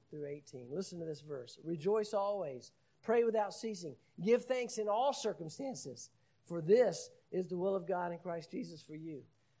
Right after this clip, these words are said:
I know some of you young people are going, "Oh, Lord, will you show me what's your will for my life? I need to find the will of God for my life." Here it is.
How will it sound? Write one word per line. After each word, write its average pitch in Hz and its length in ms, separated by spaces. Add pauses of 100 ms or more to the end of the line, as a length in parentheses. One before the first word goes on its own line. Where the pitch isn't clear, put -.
I 165 60
know 185 60
some 190 220
of 185 80
you 185 60
young 180 240
people 160 260
are 151 40
going, 151 220
"Oh, 170 200
Lord, 170 280
will 160 200
you 202 80
show 190 260
me 185 220 (260)
what's 214 300
your 208 160
will 190 360
for 165 240
my 160 260
life? 147 600 (100)
I 175 140
need 220 220
to 190 80
find 196 440
the 175 80
will 185 300
of 175 120
God 175 280
for 156 60
my 160 100
life." 156 240 (220)
Here 220 120
it 190 60
is. 175 320